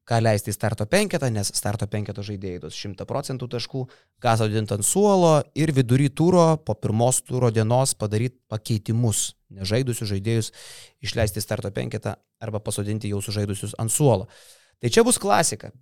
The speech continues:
Tai yra įprastas fantasy, bet, e, aš labai tikiuosi, kad mes su pasididžiavimu ir vėjeliu įnešim pagaliau pirmą normalų lietuvišką,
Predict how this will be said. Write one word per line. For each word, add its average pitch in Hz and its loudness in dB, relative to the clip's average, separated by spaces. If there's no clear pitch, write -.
Tai 143 -2
yra 143 4
įprastas 127 -2
fantasy, 135 0
bet, 120 -2
e, 113 2
aš 123 -4
labai 120 0
tikiuosi, 127 -4
kad 113 -8
mes 123 -4
su - -6
pasididžiavimu 120 -2
ir 120 0
vėjeliu 110 4
įnešim 113 0
pagaliau 117 2
pirmą 131 0
normalų 117 -2
lietuvišką, 113 -4